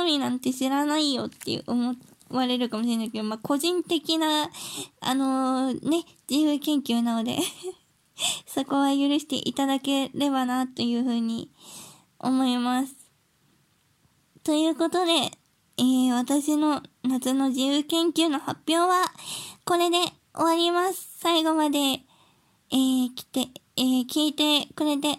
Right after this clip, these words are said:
ありがとうございました。えー、また次の作品でも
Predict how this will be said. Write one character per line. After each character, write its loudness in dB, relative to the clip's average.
あ -2
り 2
が 2
と 2
う -6
ご -4
ざ 0
い 2
ま 2
し -12
た。 0
え 2
ー、 2
ま 0
た 2
次 2
の 0
作 -6
品 0
で 0
も 0